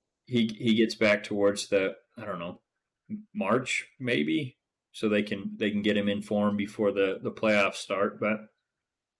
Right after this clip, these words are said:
even if he doesn't, I don't, I don't feel like they need him this season as, as well as Looney's been playing. Obviously, um, injuries could change that if, if someone on that back or front court gets hurt.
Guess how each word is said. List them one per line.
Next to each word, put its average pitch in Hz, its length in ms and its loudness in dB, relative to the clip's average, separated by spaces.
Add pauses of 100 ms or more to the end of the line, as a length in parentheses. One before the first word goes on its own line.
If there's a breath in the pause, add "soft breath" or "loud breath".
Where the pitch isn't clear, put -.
(600 loud breath)
even 156 260 8
if 127 120 4
he 113 100 6
doesn't, 107 360 6
I 104 80 4
don't, 117 160 -2
I 110 80 -4
don't 123 200 2
feel 113 140 6
like 98 380 2
they 98 140 2
need 104 340 0
him 90 200 -6
this 85 220 -2
season 90 360 -6
as, 90 240 -10
as - 180 -6
well 98 180 4
as 92 180 -2
Looney's 101 360 -2
been 101 180 -6
playing. 98 500 -4
Obviously, 104 600 0 (640 soft breath)
um, 80 500 -2 (840)
injuries 104 460 2
could - 140 -12
change 107 340 2
that 95 180 2
if, - 240 -2
if 110 120 -4
someone 101 320 -2
on 98 140 -6
that 95 220 -6 (340)
back 107 420 0
or 98 140 0
front 110 280 0
court 95 240 0
gets 95 200 -4
hurt. 98 340 0